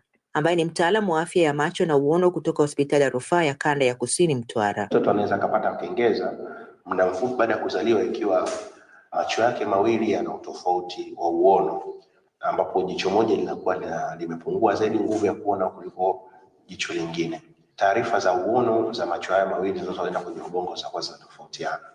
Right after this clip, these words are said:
Speaker 2: na mara zote ubongo unapendelea ile taarifa ambayo ipo clear zaidi. Kwa ile taarifa ambayo inakuwa ina changamoto kutoka kwenye jicho ambalo halioni vizuri, mara nyingi inapuuzwa na ubongo na kupelekea ile jicho kupinda.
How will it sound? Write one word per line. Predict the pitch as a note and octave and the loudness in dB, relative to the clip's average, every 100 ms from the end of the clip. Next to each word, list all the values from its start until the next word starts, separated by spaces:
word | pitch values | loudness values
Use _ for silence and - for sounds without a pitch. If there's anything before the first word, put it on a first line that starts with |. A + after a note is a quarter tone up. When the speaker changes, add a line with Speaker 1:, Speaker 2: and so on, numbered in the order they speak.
| _ _ _ | _ _ _
Speaker 2:
na | D#2+ | -6
mara | E2+ F2 E2+ | -2 0 0
zote | G2+ G2 | -2 0
ubongo | F#2 G2 G2 F2+ F#2 | 0 4 4 4 2
unapendelea | E2 F2+ E2 E2 F2+ E2+ E2+ | 0 -2 -6 -6 -4 -2 -2
ile | E2 | -4
taarifa | E2 D#2 E2+ E2 E2+ | -6 -4 -4 -4 -2
ambayo | E2 E2 E2 - - - _ _ _ - | -2 -2 -4 -8 -14 -20 _ _ _ -4
ipo | F#3 - - | -2 2 0
clear | - G#2 F#2 | 2 2 4
zaidi. | E2 E2 E2 E2 | 2 0 -4 -8
Kwa | - D#2+ - - - _ | -4 -4 -4 -6 -16 _
ile | F#2+ G2 | 0 2
taarifa | F#2+ F2+ F2+ A#2 G#2 | 4 4 4 2 2
ambayo | F#2 F#2+ F#2 E2+ | 2 2 0 0
inakuwa | E2+ E2+ G2+ F2+ D#2 | -6 0 4 4 4
ina | E2+ - | 0 -2
changamoto | - E2 E2+ A2 G#2+ | -2 -2 2 2 0
kutoka | G#2+ G#2+ F#2+ | -4 -4 -6
kwenye | F2 E2+ | -6 -8
jicho | G2+ - E2+ | -8 -6 -4
ambalo | E2 F2+ A2 B2 - - _ _ | -2 0 0 -2 -10 -20 _ _
halioni | - E2 F2 A2+ A2+ | -2 0 4 4 2
vizuri, | - - B2+ - E2 - - - _ _ _ | 0 2 4 4 0 -4 -8 -16 _ _ _
mara | E2+ E2+ | 0 0
nyingi | E2 F#2+ F2 E2+ E2+ | 2 4 4 2 0
inapuuzwa | E2 - F2 E2 D#2 - - F#2+ - - | -2 -6 -4 -2 -2 0 0 2 2 2
na | - | 0
ubongo | - E2 - - - _ _ _ _ | 0 -2 -2 -8 -14 _ _ _ _
na | D#2+ | -2
kupelekea | E2 - - - | -2 0 0 4
ile | F#2 E2 | 4 4
jicho | F2+ E2+ E2+ | 0 -2 0
kupinda. | D#2+ - - - F2 D#2+ - | -2 -4 -18 -10 -8 -6 -8